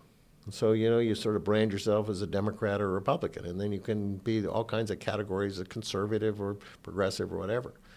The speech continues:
Uh, and I think some members, certainly the ones that have been there longer, realize that,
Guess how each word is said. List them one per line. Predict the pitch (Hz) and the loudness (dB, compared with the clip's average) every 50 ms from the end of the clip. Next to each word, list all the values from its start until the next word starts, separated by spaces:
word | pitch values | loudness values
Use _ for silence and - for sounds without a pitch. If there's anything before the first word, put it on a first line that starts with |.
| - - - - - - - - - - - - - | -20 -20 -20 -20 -20 -20 -20 -20 -20 -20 -20 -16 -14
Uh, | - - - - - - - - - - - - - - - - - - - - - - - - - - - - - | -10 -10 -10 -10 -10 -14 -16 -18 -20 -20 -20 -20 -20 -20 -20 -20 -20 -20 -20 -20 -20 -20 -20 -20 -20 -20 -20 -14 -6
and | 135 127 127 123 123 120 120 120 120 120 - - | -2 0 2 2 2 2 0 0 -2 -4 -8 -4
I | - 131 151 | 0 0 2
think | 147 - 170 - | 2 0 -2 -2
some | - - 160 180 185 | 2 4 4 6 6
members, | 156 120 98 87 104 139 175 175 - | 6 4 4 4 2 0 0 -2 -6
certainly | - - - 147 123 90 95 120 | -10 -6 -4 -4 -2 0 0 0
the | 113 110 113 113 | 4 4 4 4
ones | 113 113 117 120 110 | 4 4 2 2 2
that | 107 110 95 | 2 0 0
have | 85 90 | 0 0
been | 113 123 135 | 0 2 4
there | 127 104 92 | 4 4 4
longer, | 92 87 87 87 90 90 80 95 98 92 98 101 98 - - - - - - - - - - - - - - | 4 2 2 0 -2 -2 -2 -2 -4 -4 -6 -8 -12 -16 -20 -20 -20 -20 -20 -20 -20 -20 -20 -20 -16 -2 2
realize | 117 131 131 123 113 98 95 92 90 90 90 92 87 | 4 4 6 8 8 8 8 6 4 2 0 -2 0
that, | 92 92 90 90 - | 0 2 2 0 -2